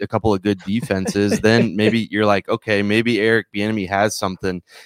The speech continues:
Speaker 1: and maybe he can be your head coach moving forward." Uh, on, uh,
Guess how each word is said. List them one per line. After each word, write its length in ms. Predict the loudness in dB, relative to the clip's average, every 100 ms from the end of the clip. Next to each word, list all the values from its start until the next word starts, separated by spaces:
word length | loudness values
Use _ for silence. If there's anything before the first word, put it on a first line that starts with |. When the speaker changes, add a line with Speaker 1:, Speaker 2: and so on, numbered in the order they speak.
| -8
Speaker 1:
and 100 | -2
maybe 240 | 0 0
he 180 | -2 -4
can 280 | -4 -4 -4
be 260 | -2 0 2
your 180 | 0
head 220 | 0 -2 -2
coach 300 | -6 -4 -6
moving 260 | -6 -6
forward." 400 | -2 0 2 0 _ -20 _ _ _ _
Uh, 640 | _ _ _ -20 -20 -14
on, 300 | -6 0 0 -2
uh, 140 | -14